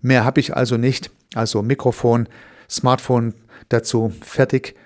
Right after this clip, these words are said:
Ja, reicht üblicherweise aus und die Videoqualität genügt sowieso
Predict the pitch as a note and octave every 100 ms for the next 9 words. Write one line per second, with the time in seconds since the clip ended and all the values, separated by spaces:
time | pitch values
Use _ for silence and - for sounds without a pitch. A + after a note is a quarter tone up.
0 | - A#2 A#2 A2+ B2+ E3+ - A#2+ A2 G#2+
1 | G#2 - A#2 C3+ B2 G#2+ A2 E3 D3+ -
2 | B2+ A#2+ - B2 B2 - - - - C#3+
3 | E3+ - C3+ B2+ C#3+ D3 B2